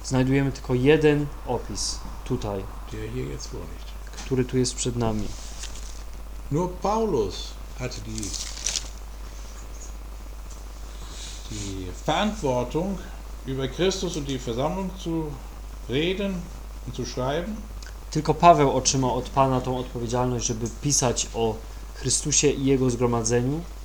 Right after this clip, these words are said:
Speaker 2: Und die Lehre dass da ein Leib ist, von welchem Christus das verherrlichte Haupt ist, finden wir in seinen Briefen.
Speaker 1: I ta nauka, że jest to jedno ciało,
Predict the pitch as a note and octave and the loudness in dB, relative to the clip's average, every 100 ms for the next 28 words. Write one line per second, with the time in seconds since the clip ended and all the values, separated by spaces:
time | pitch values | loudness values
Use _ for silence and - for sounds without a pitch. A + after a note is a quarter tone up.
0 | - - - - - - - - - - | -12 -12 -12 -12 -12 -12 -12 -10 -10 -10
1 | - - - A2+ A#2+ A2+ G#2+ - - - | -10 -10 -10 -8 -8 -8 -8 -8 -10 -10
2 | - G#2+ B2+ D#3 F3 F3 D#3+ C3 - - | -8 -4 -2 -2 -2 -2 -2 -6 -10 -12
3 | - - G2+ F#2+ - - A#2 A#2 D3 E3 | -12 -10 -8 -6 -6 -2 -4 -2 -2 0
4 | F#3+ D#3+ F#3 F#3 F#3 - C3+ C3 B2+ A#2 | 2 0 0 -2 -6 -6 -4 -4 -4 -6
5 | - F3+ F#3 D#3+ D3+ - B2 B2 B2 A2 | 0 0 0 -2 -2 -2 -2 -2 -4 -4
6 | B2 E3 - D#3+ - - - - - - | -4 -4 -6 -8 -8 -10 -10 -10 -10 -10
7 | - - - B2 A#2+ A2 G#2+ A2 G2+ G#2+ | -12 -10 -6 -4 -2 -4 -4 -6 -6 -4
8 | A2 - - - - - - - C3 C3 | -4 -4 -8 -10 -10 -10 -6 -4 2 4
9 | C#3 C#3 F#3+ - E3+ F3 - - - - | 4 4 2 8 8 8 2 -10 -12 -12
10 | - - - - - - - A#2+ G#2+ C#3 | -12 -10 -10 -10 -10 -10 -6 2 6 8
11 | D3+ C3 - - - - - B2 D3 C#3+ | 6 4 -4 -10 -10 -12 -6 6 8 8
12 | - - - B2+ D3 C#3+ C3+ - D3 D#3 | 4 0 2 6 6 6 2 8 10 10
13 | F3+ F3+ | 8 4